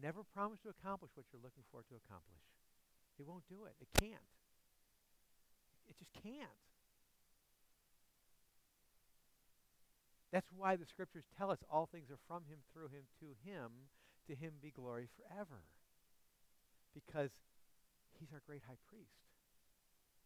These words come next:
He's the one to look to. That's why he says, "Taste and see that I'm good." Because unlike the old law, I brought hope.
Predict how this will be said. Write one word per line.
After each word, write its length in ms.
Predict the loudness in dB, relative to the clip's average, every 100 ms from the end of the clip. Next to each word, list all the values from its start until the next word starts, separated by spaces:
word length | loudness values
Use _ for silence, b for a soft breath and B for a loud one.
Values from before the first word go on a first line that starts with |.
| 6
He's 220 | 8 8
the 120 | 4
one 160 | -4 -6 -8
to 80 |
look 200 | -4 -4 -4 -6
to. 120 | -6 -6 -20 -20 -20 -20 -20 -20 -20 -20 -20 -20 -20 -20 -20 -20 -20 -20 -20 -20 -20 -6
That's 160 | -4 4
why 100 | 6
he 80 | 6
says, 180 | 4 0 -6 -20 -20 -20 -20 -20 -20 -18 -2
"Taste 160 | 0 0
and 80 | -6
see 120 | -4 -4
that 100 | -2
I'm 160 | -6 -6
good." 260 | -10 -10 -10 -16 -20 -20 -20 -20 -20 -20 -20 -20 -20 -20 -20 -20 -20 -20 -20 -4 -2 -2
Because 340 | -2 10 10 10 2 -20 -20 -6 10
unlike 440 | 10 12 10 8 6
the 80 | -2
old 160 | -2 -2
law, 380 | 0 2 2 0 -8 -20 -20 -20 -20 -20 -10 4
I 180 | 6 6
brought 200 | 0 -8 4
hope. 200 | 6